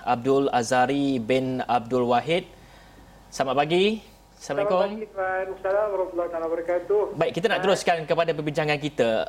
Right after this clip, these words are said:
Speaker 1: Kalau kita lihat, terdapat ribuan usahawan S M E ataupun P K S, uh, di Malaysia ini dan bagi Tuan sendiri, agaknya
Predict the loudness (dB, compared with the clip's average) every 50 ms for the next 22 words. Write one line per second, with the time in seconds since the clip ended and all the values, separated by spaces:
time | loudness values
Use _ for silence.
0 | -6 -6 -2 0 0 0 0 0 0 0 0 0 0 0 -2 -2 -2 0 0 -2
1 | 0 0 -2 -2 -2 -2 -2 -2 -2 0 2 2 2 2 2 -2 0 2 4 4
2 | 4 2 2 -2 -2 0 -2 -2 -2 -2 0 2 2 2 0 -2 -6 -12 -8 -4
3 | -2 -2 0 0 -2 -2 -2 -2 -4 0 2 2 2 2 2 2 0 0 0 0
4 | 0 2 2 0 0 0 -2 -2 -2 -2 -2 0 2 2 2 2 0 0 -2 -2
5 | 0 2 2 2 2 0 -2 -2 -2 0 2 2 2 4 2 2 0 2 2 2
6 | 2 0 -2